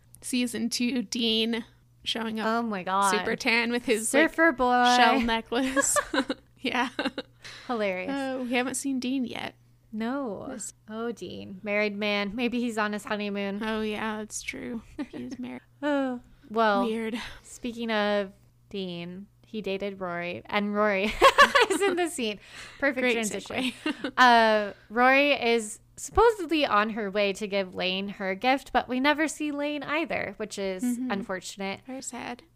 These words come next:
Speaker 2: But Rory does run into Kirk, who is putting up posters announcing that Rory is the ice cream queen for the grand opening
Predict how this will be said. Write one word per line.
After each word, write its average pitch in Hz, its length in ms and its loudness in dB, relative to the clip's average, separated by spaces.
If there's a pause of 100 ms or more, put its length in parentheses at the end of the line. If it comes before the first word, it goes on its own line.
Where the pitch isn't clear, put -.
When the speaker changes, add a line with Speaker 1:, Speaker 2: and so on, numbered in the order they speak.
(120)
Speaker 2:
But 226 260 6
Rory 226 340 4
does 320 360 4
run 294 180 0
into 285 240 -4
Kirk, 214 460 0
who 226 140 0
is 202 280 -2
putting 208 400 -4
up 190 400 -4
posters 208 720 -2
announcing 196 600 -4
that 190 240 -2
Rory 196 500 0
is 196 200 -6
the 208 220 -4
ice 302 240 2
cream 233 360 -4
queen 202 480 -2 (400)
for 190 120 -2
the 269 80 2
grand 247 360 2
opening 190 680 -4